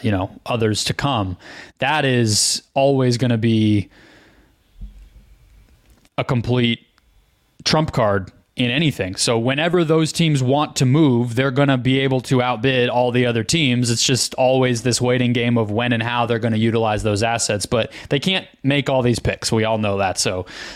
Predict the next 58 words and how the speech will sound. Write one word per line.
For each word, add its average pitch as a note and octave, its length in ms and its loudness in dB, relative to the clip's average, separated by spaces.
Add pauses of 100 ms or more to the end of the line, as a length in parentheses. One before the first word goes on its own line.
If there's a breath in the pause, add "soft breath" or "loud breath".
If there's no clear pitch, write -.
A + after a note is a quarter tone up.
(100)
uh, G#2 120 0
at G2+ 100 0
some A2+ 200 0
point, G#2 280 -2
they G2 100 -2
gotta F#2+ 340 -2 (420 loud breath)
pull B2 120 -2
the A2 100 0
trigger G#2+ 320 0
on G2 220 0
something, C3 400 0
whether A2+ 220 2
that's G#2 240 -2
a - 20 0
huge A#2 240 0
move A#2+ 240 2
or A2 60 0
a G#2 60 -2
bunch A2 200 -2
of G#2+ 80 0
incremental G#2 420 0
stuff. G#2 300 -2
We'll G2+ 100 -2
see. F#2 260 -2 (500 loud breath)
Um, A#2+ 580 0 (140)
I, C#3+ 180 -2
I C3+ 140 -2
don't C3 100 2
have B2 180 0
a, A#2+ 120 2
a A#2 120 0
different A2+ 300 -2
answer. A2 240 0
That, A2 320 -2
that, A2 300 0
that G#2+ 120 0
was G#2+ 120 -2
just A2+ 160 0
an A#2+ 60 2
expansion A2+ 500 -2
of G#2 120 -2
yours. G#2+ 460 0 (320 loud breath)
I C3+ 80 0
do G3 200 2
have A3 120 2
an D#3+ 100 2
answer C3+ 360 0
for B2 360 2
the A#2+ 120 -2
team D3+ 260 2
that C#3+ 120 2
can C3 160 2
become B2+ 320 0
a A#2+ 40 0
contender A#2 480 0
with G#2+ 160 0
the G2+ 60 -4
trade. F2+ 320 -6